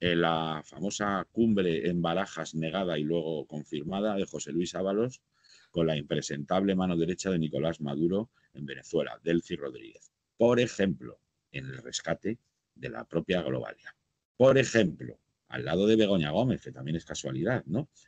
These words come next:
E incluso aparece en el tal Víctor Aldama en determinadas conversaciones algo delicadas con Luis Rubiales,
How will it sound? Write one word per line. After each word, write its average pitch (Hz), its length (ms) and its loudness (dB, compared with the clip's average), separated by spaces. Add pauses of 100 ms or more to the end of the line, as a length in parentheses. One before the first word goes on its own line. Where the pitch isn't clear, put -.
(140)
E 131 100 8
incluso 123 580 4
aparece 98 420 0
en 107 160 2
el 69 120 -4
tal 71 160 -6
Víctor 73 440 -4 (220)
Aldama 90 540 -2 (460)
en 73 360 0
determinadas 87 760 0
conversaciones 92 800 -2
algo 90 280 0
delicadas 87 680 -4 (340)
con 90 160 4
Luis 104 320 8
Rubiales, 78 580 -2